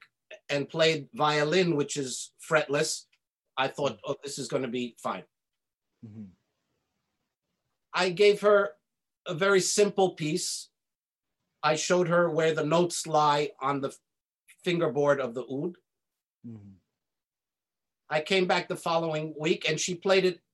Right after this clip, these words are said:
Speaker 1: perfectly.
Speaker 2: Mm-hmm.
Speaker 1: Oh, okay. So I gave her something difficult.
Speaker 2: Mm.
Speaker 1: I came back the following week. She played it perfectly.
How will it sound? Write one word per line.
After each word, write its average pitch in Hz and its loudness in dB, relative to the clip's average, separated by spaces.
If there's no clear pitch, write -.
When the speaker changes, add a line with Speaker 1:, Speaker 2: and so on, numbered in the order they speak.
Speaker 1:
perfectly. 123 0
Speaker 2:
Mm-hmm. 120 -14
Speaker 1:
Oh, 147 -8
okay. 104 -14
So 190 2
I 185 6
gave 175 2
her 170 0
something 160 -4
difficult. 147 0
Speaker 2:
Mm. 107 -16
Speaker 1:
I 151 -2
came 170 -2
back 165 0
the 160 -8
following 156 0
week. 151 -4
She 190 -10
played 190 2
it - -2
perfectly. 165 2